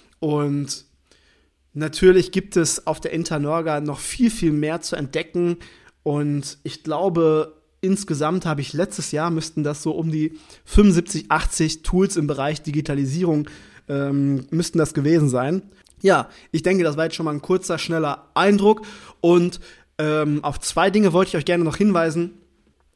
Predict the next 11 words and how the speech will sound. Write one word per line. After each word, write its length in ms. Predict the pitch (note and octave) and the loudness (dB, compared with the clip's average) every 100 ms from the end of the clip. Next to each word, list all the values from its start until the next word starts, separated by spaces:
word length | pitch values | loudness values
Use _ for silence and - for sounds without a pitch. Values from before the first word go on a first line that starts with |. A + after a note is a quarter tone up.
| - | -16
Zum 320 | - F#3 F3+ - | 2 2 4 2
einen, 340 | E3+ F3+ E3+ | 2 4 2
ich 120 | D#3 | 0
hatte 160 | E3+ D#3+ | -4 -2
es 80 | - | 0
vorhin 200 | D#3+ F#3+ | 2 2
schon 120 | D#3 | 0
mal 80 | C#3+ | 0
kurz 200 | D#3+ - | -2 -4
erwähnt, 380 | C#3 D3 E3 - - - - | -2 2 2 0 -14 -18 2
wenn 440 | D#3 F3 F3+ E3+ | 4 6 4 0